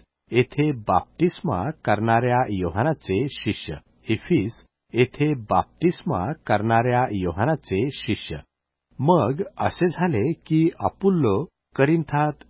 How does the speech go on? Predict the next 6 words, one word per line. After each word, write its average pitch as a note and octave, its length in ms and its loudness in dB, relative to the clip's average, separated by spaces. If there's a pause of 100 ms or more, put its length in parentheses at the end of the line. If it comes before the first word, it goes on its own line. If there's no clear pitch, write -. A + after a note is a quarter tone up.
(120)
असता A2 540 -2 (540)
पौल D3+ 380 4 (120)
वरच्या B2+ 480 0
प्रांतामधून A#2 1000 -2 (200)
जाऊन A#2+ 540 0 (280)
इफिसास A#2 680 -2